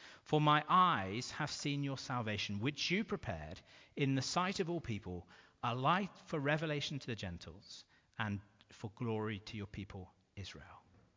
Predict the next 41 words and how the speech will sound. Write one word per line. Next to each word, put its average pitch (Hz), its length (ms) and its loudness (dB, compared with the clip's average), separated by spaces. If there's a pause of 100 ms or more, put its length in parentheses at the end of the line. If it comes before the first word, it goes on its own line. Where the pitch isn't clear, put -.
(380)
Do 139 60 -10
you 143 40 -6
see 220 160 -4
the 175 80 -4
wonder 135 260 -2
of 110 80 -6
this? 156 180 -4
He's 135 220 -4
come 160 400 -2 (340)
as 139 160 -4
salvation. 110 680 -4 (560)
Now, 175 100 8
just - 300 4
in 214 100 2
passing, 110 500 4 (640)
just - 400 -2 (180)
see 180 340 2
what 131 180 0 (100)
the 135 120 2
Lord 139 160 2
has 131 100 0
done 123 220 0
to 104 60 -4
Simeon. 82 380 -4 (840)
It 156 140 -2
reminds 165 500 4
us 127 80 -6
that 139 140 -6
God 151 160 -2
has 135 100 -6
kept - 240 -4
his 127 80 -8
promise. - 560 -6 (400)
The 139 100 2
Lord 185 320 6
has 170 120 -2
done 135 240 0
as 131 160 -4
he 139 160 -4
has 127 140 -2
promised. - 760 -8